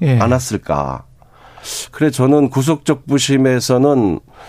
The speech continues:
Speaker 2: 이런 문제에 대한 종합적인 판단이 다시 좀 이루어지길 기대하고 있고요.
Speaker 1: 예.
Speaker 2: 아울러서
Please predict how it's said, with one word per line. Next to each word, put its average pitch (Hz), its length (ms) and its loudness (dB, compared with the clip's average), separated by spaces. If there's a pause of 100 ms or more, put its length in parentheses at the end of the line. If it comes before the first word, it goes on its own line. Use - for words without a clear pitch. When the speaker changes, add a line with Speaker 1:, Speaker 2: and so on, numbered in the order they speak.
(480)
Speaker 2:
이런 139 340 2
문제에 131 540 2
대한 123 200 0
종합적인 120 880 -2
판단이 127 420 0
다시 95 500 -2
좀 110 200 -2
이루어지길 107 680 0
기대하고 120 540 -2
있고요. 113 400 -2 (220)
Speaker 1:
예. 107 180 0 (180)
Speaker 2:
아울러서 117 1000 0